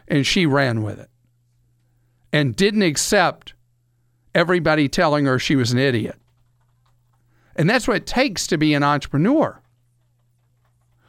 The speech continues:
I remember when I was twenty-four and I was in preparation to open my first business when I was twenty-five.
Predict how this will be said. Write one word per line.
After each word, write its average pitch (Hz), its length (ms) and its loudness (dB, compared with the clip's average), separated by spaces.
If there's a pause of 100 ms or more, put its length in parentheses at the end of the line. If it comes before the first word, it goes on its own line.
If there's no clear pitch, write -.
(320)
I 165 120 2
remember 180 640 2
when 147 360 0
I 147 160 2
was 135 320 0 (1080)
twenty-four 190 1040 0 (1120)
and 147 360 2
I 147 240 0
was 147 300 2
in 160 240 0
preparation 165 760 0
to 131 60 0
open 151 520 0
my 139 160 0
first 156 360 -2
business 160 460 0
when 139 80 0
I 123 60 0
was 117 120 -4
twenty-five. 147 840 0